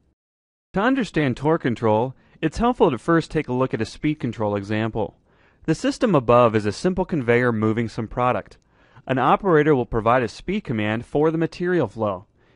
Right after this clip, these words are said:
In response, the motor will pull the conveyor at the commanded speed. As more product is loaded onto the conveyor, the motor must develop more torque to meet the demand. Thus,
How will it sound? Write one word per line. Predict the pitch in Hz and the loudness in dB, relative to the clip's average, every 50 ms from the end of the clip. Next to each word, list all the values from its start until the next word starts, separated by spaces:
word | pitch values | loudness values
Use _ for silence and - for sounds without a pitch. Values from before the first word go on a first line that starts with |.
| _ _ | _ _
In | - 160 175 | -4 -2 0
response, | 165 143 117 - - - 190 202 185 131 123 131 - - _ _ _ _ _ _ | 2 0 0 -2 -2 0 0 2 4 2 2 0 -4 -10 _ _ _ _ _ _
the | - 139 | -4 0
motor | 127 135 147 175 208 | 2 4 6 6 6
will | 214 220 196 | 6 6 4
pull | - - - 180 185 202 | 2 2 2 4 4 4
the | 220 226 | 4 2
conveyor | - 233 202 147 117 113 117 120 123 - | 0 -2 2 4 4 6 6 4 2 0
at | - 110 110 - | 0 -2 -2 -2
the | 131 | -4
commanded | - - 120 107 104 104 101 104 101 - | -6 -4 -4 -2 -2 -2 -2 -4 -6 -8
speed. | - - - 139 135 123 104 95 - _ _ _ _ _ _ _ _ _ _ _ _ _ _ _ _ _ _ _ _ _ _ _ _ _ _ _ _ | -10 -8 -6 -4 -2 -2 -2 -4 -6 _ _ _ _ _ _ _ _ _ _ _ _ _ _ _ _ _ _ _ _ _ _ _ _ _ _ _ _
As | - 156 156 135 | -2 -2 0 2
more | 143 175 214 247 | 4 4 4 4
product | 240 - 185 185 196 202 185 - - | 4 4 2 2 4 2 2 0 0
is | 120 110 110 | -2 -2 2
loaded | 117 120 131 151 143 131 117 | 4 6 6 6 6 4 4
onto | 117 117 117 113 | 4 2 2 0
the | 104 107 | -4 -4
conveyor, | - 104 101 95 104 123 131 120 107 110 117 - _ _ _ _ - | -4 -4 0 2 4 4 4 4 2 0 -2 -4 _ _ _ _ -4
the | 139 | 0
motor | 131 143 165 202 220 233 | 4 6 6 8 8 6
must | 208 208 175 - | 6 4 2 2
develop | 170 151 143 151 143 135 120 | 0 4 6 6 6 6 6
more | 117 120 139 151 139 | 4 4 2 2 2
torque | - - - 196 208 185 143 - | 0 -2 0 2 2 2 2 0
to | - 135 | -2 -2
meet | 131 127 123 - | 0 0 -2 -2
the | - 120 | -2 -4
demand. | 113 113 127 139 143 135 113 101 98 92 - _ _ _ _ _ | -2 0 0 2 2 2 2 0 0 -4 -10 _ _ _ _ _
Thus, | - 113 139 175 185 170 165 - - | -2 2 4 6 6 4 2 0 -4